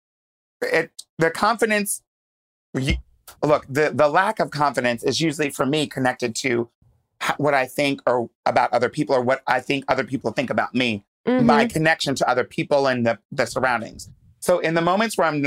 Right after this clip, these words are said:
Speaker 1: having a lack of confidence, I'm usually, I, what I try to do is just come closer to myself and look at what I have, what I contribute, my intentions, what
Speaker 2: Hmm.
Speaker 1: I want for the world and other people and for myself,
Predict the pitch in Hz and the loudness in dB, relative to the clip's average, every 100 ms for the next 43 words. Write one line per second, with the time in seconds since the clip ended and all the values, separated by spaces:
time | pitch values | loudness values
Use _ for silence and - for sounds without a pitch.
0 | - 143 139 131 120 123 139 - 117 - | 0 0 2 2 2 2 0 -2 -6 -4
1 | 117 - 107 104 - - _ _ - 143 | -4 -2 -2 -4 -6 -14 _ _ -2 0
2 | 135 139 135 143 131 123 123 120 _ _ | 0 0 2 2 2 2 0 -2 _ _
3 | _ _ 147 143 - 139 135 131 - _ | _ _ 0 0 0 2 2 0 -4 _
4 | - 160 170 143 127 120 110 127 - - | -4 0 0 0 0 0 0 -4 -6 -2
5 | 139 151 - _ _ _ _ _ _ - | -2 -2 -6 _ _ _ _ _ _ -2
6 | 156 151 - 160 175 180 - 139 127 - | 2 2 2 0 0 0 2 2 2 0
7 | _ _ _ - 147 147 147 147 113 123 | _ _ _ -2 2 2 2 0 2 0
8 | - 143 160 160 143 139 139 147 120 - | 2 2 2 2 2 4 2 2 2 2
9 | 120 131 - 127 - 120 127 113 117 113 | 2 0 0 -6 -4 -4 -2 0 0 0
10 | 113 160 160 - - 160 156 - - _ | -2 -2 -2 -2 -4 -4 -10 -12 -14 _
11 | - 254 254 202 156 143 123 139 156 - | -2 2 2 2 2 2 2 2 2 -2
12 | - - 147 127 - 120 120 113 123 117 | -8 0 2 2 0 0 0 2 4 4
13 | 120 117 123 117 117 110 - 127 123 117 | 4 2 -2 -2 -2 -2 -4 -2 2 2
14 | 117 127 135 - 160 175 - 143 120 135 | 2 -2 -2 -2 0 -2 0 0 0 -2